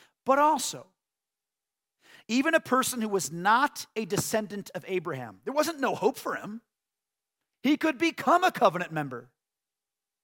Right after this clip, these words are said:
How? By forsaking his past and by taking on the rite of circumcision. He could become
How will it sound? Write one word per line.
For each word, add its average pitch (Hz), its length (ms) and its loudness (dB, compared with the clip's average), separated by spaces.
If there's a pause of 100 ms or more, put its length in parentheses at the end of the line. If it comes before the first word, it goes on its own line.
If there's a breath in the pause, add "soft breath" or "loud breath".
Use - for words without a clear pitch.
(340)
How? 330 440 4 (1200)
By 160 60 -18
forsaking 208 540 -2
his 190 100 -6
past 160 580 -2 (400)
and 147 120 -10
by 151 180 2
taking 160 320 -8
on 151 80 -4
the 143 80 -4
rite 131 160 -2
of 127 60 -8
circumcision. 160 640 -10
He 190 100 -8
could 180 160 -8
become 240 920 4